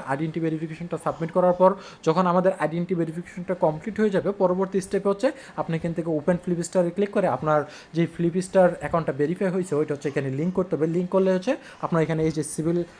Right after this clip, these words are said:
আহ, কমপ্লিট ডিটেকশন, এটা হচ্ছে আপনাকে কমপ্লিট করতে হবে। তো আপনার এটা পরবর্তীতে কমপ্লিট হয়ে যাবে। আশা করি বুঝতে পারছেন। আপনার যখন এই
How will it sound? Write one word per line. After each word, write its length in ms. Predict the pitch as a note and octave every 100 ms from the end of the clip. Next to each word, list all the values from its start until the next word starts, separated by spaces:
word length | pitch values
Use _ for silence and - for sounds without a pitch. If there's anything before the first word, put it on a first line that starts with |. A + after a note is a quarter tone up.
| - -
আহ, 120 | D3
কমপ্লিট 380 | D#3 D#3 F3 E3
ডিটেকশন, 480 | D#3 D3 E3 - F3+ G3+
এটা 120 | D3
হচ্ছে 140 | C#3+
আপনাকে 260 | D3+ D3 C3+
কমপ্লিট 340 | C#3+ C#3 E3+
করতে 220 | - F3+
হবে। 100 | E3+
তো 100 | B3
আপনার 180 | F#3+ F#3
এটা 100 | F3
পরবর্তীতে 520 | E3 D#3+ D#3+ E3+ E3+
কমপ্লিট 380 | B3+ D3+ C3+ C#3
হয়ে 100 | E3
যাবে। 120 | C#3
আশা 120 | B2 -
করি 120 | F3
বুঝতে 260 | F3 F3 F3+
পারছেন। 280 | F3 G#3 C4 - - -
আপনার 200 | F#3 G3+
যখন 280 | G3+ A#3 A3+ - - - - -
এই 240 | G3+ F#3